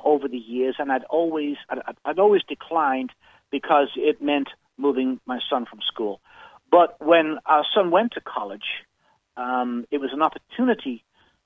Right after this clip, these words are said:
to think about moving to Ocala to take this, uh, private job, so to speak, for Peter Vegso. And my wife and I discussed it, and we said, "Let's do it."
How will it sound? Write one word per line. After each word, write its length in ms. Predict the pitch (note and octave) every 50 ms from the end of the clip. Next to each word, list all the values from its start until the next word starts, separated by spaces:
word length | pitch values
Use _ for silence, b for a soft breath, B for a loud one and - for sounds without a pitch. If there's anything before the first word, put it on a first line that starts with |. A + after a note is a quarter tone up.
| _ -
to 100 | - C3 - - -
think 180 | G#3 G#3+ - F#3
about 260 | E3+ D3+ C3 A2 B2+
moving 500 | C#3 D#3+ F3 F3 D3+ C#3+ C3+ C3 B2+ - _ _ _ _ _ -
to 200 | D3+ D3 C3 B2
Ocala 640 | - - - - F#3+ F#3+ - - D#3 C3+ B2 A#2+ - b b b b b b -
to 80 | D3 C3+
take 280 | _ - E3 E3 - _ -
this, 180 | D3+ D3 B2+ - - - - - _ _ _ _ _ _ _ _ _ _ -
uh, 300 | - C3+ C3+ C3+ C3 - - - _ _ _ _ _ _ -
private 400 | - F3+ F3 F#3+ D#3+ D3+ - -
job, 220 | D3+ C3 A2+ G#2+ -
so 100 | - A#2+
to 80 | A2+ G#2+ -
speak, 320 | _ - A2+ A#2 - - b b b b b b b -
for 100 | C#3 A#2+
Peter 280 | - - D#3+ D3 C#3+
Vegso. 560 | B2 D3 C#3+ D3 - - - B2+ G#2+ G2 - _ _ _ _ b b b b b b b
And 120 | C#3 D#3
my 120 | D#3+ D#3 D3+
wife 220 | D#3 E3+ F3 - -
and 100 | E3+ E3
I 80 | D3+
discussed 520 | D3 D3+ C#3 - - - F3+ D#3 - - -
it, 140 | D#3+ D3+ - _ _ _ _ _ _ _ _ _ -
and 180 | C#3 C#3 C3+
we 120 | C#3 C#3 - -
said, 120 | D#3 C#3
"Let's 180 | D3+ D#3 - - - -
do 140 | D#3 C3 C3+
it." 120 | F#3